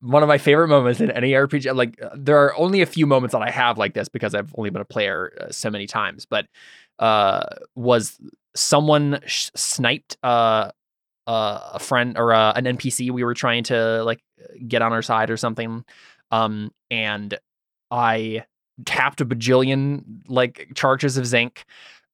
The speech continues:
analyzed the trajectory of the sniper shot, and then perfectly lined up the shot to just, like, nail him right between the eyes. Um, which is the sort of thing that's just really fun to do when you, like, have the mechanics, uh,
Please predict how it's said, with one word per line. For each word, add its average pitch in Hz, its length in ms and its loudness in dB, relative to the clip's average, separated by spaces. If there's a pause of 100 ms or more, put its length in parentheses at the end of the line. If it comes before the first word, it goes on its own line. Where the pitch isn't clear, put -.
(640)
analyzed 139 480 2
the 135 80 -2
trajectory 135 720 2
of 127 120 2
the 120 60 -2
sniper 123 380 2
shot, 101 420 2 (640)
and 131 140 2
then 123 180 4
perfectly 143 680 2
lined 123 420 4
up 120 160 6
the 120 80 -2
shot 113 420 2 (180)
to 143 120 -2
just, 113 480 -2 (140)
like, 117 240 0 (340)
nail 120 400 2
him 120 100 2
right 113 140 2
between 117 260 -2
the 104 100 0
eyes. 101 380 -2 (520)
Um, 104 500 0
which 143 160 0
is 147 80 -2
the 151 80 0
sort 170 160 4
of 143 60 2
thing 151 100 2
that's 131 140 0
just 127 180 -2
really 127 300 2
fun 127 240 0
to 120 80 -4
do 117 220 0
when 127 120 0
you, 110 140 -2
like, 110 180 -6
have 110 240 -2
the 107 80 -8
mechanics, 104 680 -8 (240)
uh, 110 420 -2